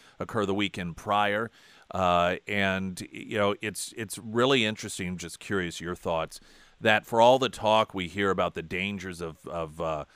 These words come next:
Trump supporters and maga extremists, that the events that Democrats themselves, that, that they, for their own safety, are having to shut down,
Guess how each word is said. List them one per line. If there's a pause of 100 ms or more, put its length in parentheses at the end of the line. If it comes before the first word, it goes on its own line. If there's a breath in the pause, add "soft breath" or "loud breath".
(180 soft breath)
Trump
supporters
and
maga
extremists,
that (360 soft breath)
the
events
that
Democrats
themselves,
that,
that
they,
for
their
own
safety,
are
having
to
shut
down,